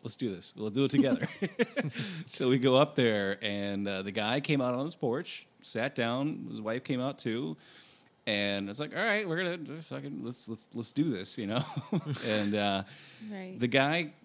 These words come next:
Speaker 1: pretty much got to the point where he was just like, "Well, I don't, I, you know, I know that gerrymandering is not good for anyone, regardless of, of party." But, uh, you know, his only question was, "Is it gonna increase bureaucracy or decrease it?"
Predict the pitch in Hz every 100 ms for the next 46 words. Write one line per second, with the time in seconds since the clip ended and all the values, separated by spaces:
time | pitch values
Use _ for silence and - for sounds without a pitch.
0 | 107 - 269 294 233 208 185 214 185 160
1 | 147 156 160 135 131 139 180 208 - _
2 | _ - - 135 135 104 110 127 151 151
3 | 127 131 123 120 117 107 101 110 110 101
4 | 104 101 - 107 95 95 92 - 110 110
5 | 87 78 50 - _ _ 101 92 90 87
6 | 85 - 92 85 - 95 - - - 101
7 | 92 - - - - _ - 120 110 107
8 | 98 - 113 107 120 90 85 - 98 117
9 | 120 160 165 147 127 - 107 98 92 120
10 | 107 107 101 92 90 87 82 - 147 185
11 | - 151 147 139 143 156 143 151 143 143
12 | 131 104 92 104 - - - -